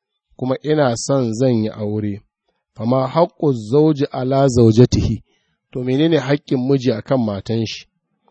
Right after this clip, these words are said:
"Fa in istata'tu dhalika," in naga zan iya in yi, "wa illa jalastu ayimman," in ba zan iya ba in zauna bazawara ta. Fa qalatin nabi, fa qala an-nabi sallallahu alaihi wa alihi wa sallama, wai sai annabi ya ce,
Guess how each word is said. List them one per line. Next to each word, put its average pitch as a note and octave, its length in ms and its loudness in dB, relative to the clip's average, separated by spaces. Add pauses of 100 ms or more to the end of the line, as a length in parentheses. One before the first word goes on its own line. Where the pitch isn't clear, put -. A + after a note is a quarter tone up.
(280)
"Fa - 140 -12
in B2+ 180 -2
istata'tu D#3 720 -2
dhalika," F#3+ 680 2 (560)
in G3 220 2
naga G3 240 4
zan F#3 260 6
iya E3+ 300 6
in B2+ 220 2
yi, C#3+ 60 4
"wa C3+ 200 4
illa F3+ 480 2
jalastu D#3 580 0
ayimman," A#2+ 760 -2 (500)
in D3+ 340 0
ba C3 140 4
zan C#3 220 4
iya C3+ 180 4
ba C#3+ 120 4
in A#2 200 -4
zauna D3+ 400 4
bazawara G#2+ 560 -2
ta. F2+ 160 -16 (960)
Fa A2 100 -10
qalatin C#3 560 2
nabi, A#2+ 300 -2
fa A2+ 160 2
qala D3 260 4
an-nabi B2+ 480 2
sallallahu B2 640 -2 (100)
alaihi A#2+ 300 -4
wa A#2 180 -2
alihi C3 260 -2
wa A2 60 -4 (100)
sallama, D3+ 360 2 (600)
wai A#2+ 180 -4
sai C#3+ 180 -2
annabi B2 440 0
ya A#2+ 60 0
ce, - 140 -10